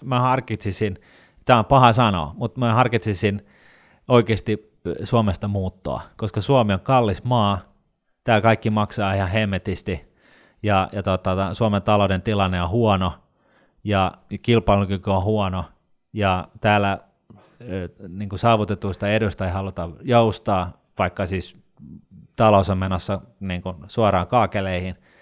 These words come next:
Y M, Y M. Joten, joten tota noin, niin mä po-, mä pohtisin niin kuin siis ihan aikuisten oikeasti sitä Portugalia tai Espanjan aurinkoa rannikkoa, koska siellä on,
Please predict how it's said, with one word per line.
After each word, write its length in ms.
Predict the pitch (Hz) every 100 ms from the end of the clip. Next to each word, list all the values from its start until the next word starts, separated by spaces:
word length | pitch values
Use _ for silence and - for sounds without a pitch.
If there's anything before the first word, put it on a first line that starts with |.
| _ _ _ _ _ _ _ _
Y 200 | - 117 113
M, 200 | 107 104
Y 200 | 117 110 101
M. 100 | 87 80 - _ 117
Joten, 420 | 107 120 107 101
joten 340 | - 101 107 98
tota 300 | 98 - 98
noin, 200 | 98 95
niin 260 | 92 92 -
mä 160 | 131 120
po-, 380 | 139 127 120
mä 120 | 123 135
pohtisin 540 | 147 - 104 95 101
niin 140 | 110
kuin 140 | 107 107
siis 300 | 120 104 -
ihan 420 | 131 101 110 110 - - - 123
aikuisten 440 | 131 113 101 110 101
oikeasti 680 | 98 104 87 - 92 - _
sitä 240 | - 101
Portugalia 760 | 98 117 104 - 98 98 95 92
tai 260 | - 92 92
Espanjan 420 | 101 - 98 95
aurinkoa 380 | 95 90 90 87
rannikkoa, 560 | 95 85 82 - 85
koska 260 | 90 90 -
siellä 300 | 120 98 92
on, 140 | 120